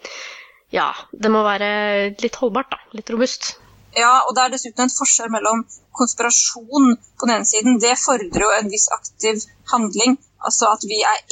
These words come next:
Speaker 2: enige om at dette skal vi skjule, men på den annen siden en hemmelighet, eh, som kan være noe som man, eh,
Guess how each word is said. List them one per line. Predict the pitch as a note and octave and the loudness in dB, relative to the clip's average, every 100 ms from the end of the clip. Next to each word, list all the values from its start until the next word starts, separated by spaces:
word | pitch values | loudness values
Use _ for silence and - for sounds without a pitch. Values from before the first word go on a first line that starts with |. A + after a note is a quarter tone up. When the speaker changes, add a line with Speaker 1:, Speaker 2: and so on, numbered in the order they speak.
| A#3 | 0
Speaker 2:
enige | G#3 F#3 G3+ B3+ - _ _ - | 2 0 2 0 0 _ _ -2
om | G3 | 2
at | G#3 G#3 - - - _ - | 2 2 -4 -4 -8 _ -10
dette | A3+ - | -6 -2
skal | - G3+ | -2 0
vi | A3 | 0
skjule, | B3 G#3 D4+ D4 _ _ - | -2 -2 -4 -4 _ _ -4
men | A#3 | -2
på | B3 | 2
den | A3 | 2
annen | G#3+ | 2
siden | A3+ G#3 A3+ - _ | -2 0 -2 -4 _
en | A#3+ A#3 | 0 0
hemmelighet, | - A#3+ G#3 F#3+ G3 C#4 D#4 - - - _ _ _ _ _ _ _ - | 2 4 4 2 0 2 0 0 -2 -2 _ _ _ _ _ _ _ -4
eh, | A3+ A3+ A3+ | 0 2 2
som | B3+ A#3 | 2 2
kan | A#3+ | 4
være | A#3 G#3 | 2 2
noe | G#3+ G3+ | -2 -2
som | G3 G3+ | -2 0
man, | G3+ G3+ G3+ | 2 2 2
eh, | G3+ G#3 G3+ G3+ | 2 4 4 2